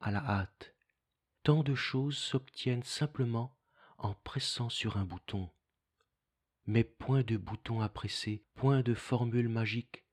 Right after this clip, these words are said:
pour obtenir la puissance dans sa propre vie chrétienne. L'homme qui s'est attendu à Dieu dans la prière commande aux démons de sortir et l'être tourmenté est libéré.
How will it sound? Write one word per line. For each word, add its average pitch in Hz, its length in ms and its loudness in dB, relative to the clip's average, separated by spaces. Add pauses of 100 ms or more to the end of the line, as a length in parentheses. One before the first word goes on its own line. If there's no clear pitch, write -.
(140)
pour - 300 0
obtenir 127 800 0
la 98 100 0
puissance - 720 -4
dans 104 120 -4
sa - 200 -6
propre - 420 -6
vie 98 180 -6
chrétienne. 98 500 -4 (680)
L'homme 135 380 4
qui - 140 -10
s'est - 340 -2 (120)
attendu 120 640 -4
à 101 100 0
Dieu 104 280 -2
dans 104 120 -2
la 104 120 0
prière 110 540 -2 (140)
commande 131 640 2
aux 107 160 0
démons 113 400 2
de 107 80 2
sortir - 760 -4 (140)
et 110 160 4
l'être 131 420 4 (200)
tourmenté 120 680 0
est 98 160 0
libéré. 104 720 0